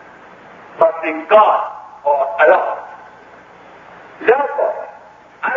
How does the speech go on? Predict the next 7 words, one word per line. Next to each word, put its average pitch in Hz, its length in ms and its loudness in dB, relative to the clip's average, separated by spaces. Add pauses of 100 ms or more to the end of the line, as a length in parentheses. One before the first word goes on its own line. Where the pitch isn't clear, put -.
think - 160 2 (1040)
this 269 160 4
is 214 140 6 (360)
the - 160 -6
time - 260 2 (140)
to - 40 -14 (100)
say, 170 180 4